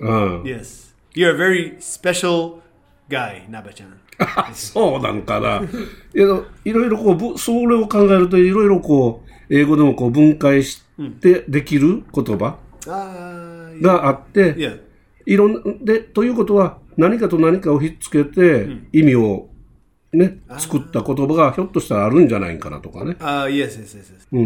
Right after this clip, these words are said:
Speaker 1: ん。調べてみたらなんかそういうのがあるなと思って。
Speaker 2: あー。
Speaker 1: 英語の辞書でね、
Speaker 2: あー。
Speaker 1: その英語の単語がどうやってできたかがわかる辞書があるじゃないですか。
Speaker 2: あー、いやいや、it-、uh, the dictionary that tells you the
Speaker 1: うん。
Speaker 2: origin of the word.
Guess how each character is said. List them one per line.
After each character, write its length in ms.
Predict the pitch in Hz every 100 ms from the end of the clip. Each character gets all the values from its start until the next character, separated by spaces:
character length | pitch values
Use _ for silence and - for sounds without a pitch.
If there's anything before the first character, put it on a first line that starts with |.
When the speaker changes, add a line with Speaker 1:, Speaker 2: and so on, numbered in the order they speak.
| 98
Speaker 1:
ん。 40 |
調 260 | 98 - 262
べ 80 | 254
て 80 | 233
み 80 | 214
た 80 |
ら 80 | 151
な 100 | 143
ん 60 | 143
か 80 | 120
そ 140 | 135
う 40 | 131
い 20 |
う 20 |
の 80 | 151
が 160 | 113 104
あ 60 |
る 100 | 123
な 180 | 113 95
と 180 | - 92
思 160 | 80 78
っ 20 |
て。 460 | - - 98 80 -
Speaker 2:
あ 680 | 160 180 185 196 175 175 170
ー。 40 | 165 139 147 120 120 - -
Speaker 1:
英 140 | 214 233
語 140 | 240
の 120 | 240
辞 120 | 240 247
書 160 | 165
で 120 | 101 92
ね、 180 | 120 151
Speaker 2:
あ 60 | 135
ー。 20 |
Speaker 1:
そ 160 | 147
の 220 | 156 147 -
英 200 | 170 180
語 120 | 185
の 120 | 185 185
単 300 | 156 160 160
語 100 | 170
が 140 | 185
ど 160 | 139 135
う 80 | 151
や 60 |
っ 40 | 151
て 100 | 175
で 100 | 208
き 80 | -
た 100 | 120
か 120 | 104
が 100 | 101
わ 140 | 104
か 100 | 104
る 140 | 113 113
辞 100 | 147
書 140 | 113
が 100 | 90
あ 40 | 80
る 60 |
じ 80 | 85
ゃ 40 | 73
な 80 |
い 60 | 71
で 100 | -
す 100 | -
か。 140 | 60 - - - - _
Speaker 2:
あ 300 | 208 220 214
ー、 60 | 190
い 40 |
や 80 | 214
い 60 | 196
や、 100 | 151
it-、 260 | 143 143 -
uh, 220 | 160 147 139
the 80 | 143 156
dictionary 400 | 170 147 147 143
that 200 | 143 143
tells 260 | - 156 147 135
you 160 | 147
the 240 | 131 135 131
Speaker 1:
う 60 | 135
ん。 40 | 113
Speaker 2:
origin 680 | 170 165 143 151 143 143 -
of 220 | 143 123
the 80 | 123
word. 500 | 123 127 110 101